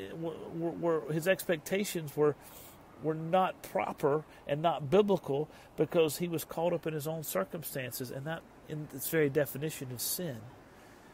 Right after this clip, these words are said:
And yet John the Baptist was the greatest man ever born of a woman besides Jesus.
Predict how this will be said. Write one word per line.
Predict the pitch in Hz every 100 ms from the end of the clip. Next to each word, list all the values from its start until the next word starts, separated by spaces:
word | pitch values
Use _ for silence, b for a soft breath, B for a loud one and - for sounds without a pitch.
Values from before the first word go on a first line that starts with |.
| B - -
And | 135
yet | 165 156
John | 151 180 170
the |
Baptist | 147 170 175 147
was | 143
the | 135
greatest | 151 151 135
man | 151 151 139
ever | 151 151
born | 135 160 156
of | 135
a |
woman | 135 185 175 120 -
besides | 135 - 143 123
Jesus. | - 135 117 120 - -